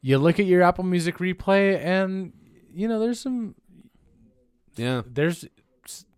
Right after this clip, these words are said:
Speaker 1: things, there's songs and artists and things.
Speaker 2: Yeah,
Speaker 1: So, you
Speaker 2: I'm
Speaker 1: know,
Speaker 2: sure
Speaker 1: there's some
Speaker 2: you,
Speaker 1: information.
Speaker 2: I'm sure you still listen to music, but that's
Speaker 1: I
Speaker 2: gotta be
Speaker 1: do
Speaker 2: boring.
Speaker 1: listen to, yeah, we listen to music. The,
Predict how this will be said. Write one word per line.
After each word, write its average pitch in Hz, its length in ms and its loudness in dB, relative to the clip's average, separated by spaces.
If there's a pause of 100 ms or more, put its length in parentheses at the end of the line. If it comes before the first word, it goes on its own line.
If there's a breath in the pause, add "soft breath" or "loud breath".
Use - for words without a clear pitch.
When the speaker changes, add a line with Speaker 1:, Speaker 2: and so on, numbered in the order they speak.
(180)
Speaker 1:
things, 170 460 -4
there's 135 180 -4
songs 131 460 -6
and 113 160 -10
artists 110 380 -8
and 151 120 -12
things. 175 220 -6
Speaker 2:
Yeah, 135 160 0
Speaker 1:
So, 120 60 2
you 135 60 0
Speaker 2:
I'm - 40 0
Speaker 1:
know, 135 80 -2
Speaker 2:
sure - 140 -2
Speaker 1:
there's 120 120 0
some 123 120 0
Speaker 2:
you, 135 60 0
Speaker 1:
information. 143 220 -4
Speaker 2:
I'm 104 80 -6
sure 143 100 0
you 139 140 2
still 120 480 -4
listen 113 280 -2
to 110 60 -4
music, 110 480 -4
but 101 120 -10
that's 107 120 0
Speaker 1:
I 170 60 6
Speaker 2:
gotta 143 140 2
be 156 60 4
Speaker 1:
do 214 180 10
Speaker 2:
boring. 208 100 4
Speaker 1:
listen 202 420 4
to, 147 60 -2
yeah, 175 280 4 (120)
we 160 180 -2
listen 156 360 -2
to 160 60 -2
music. 147 440 -2
The, 113 180 -6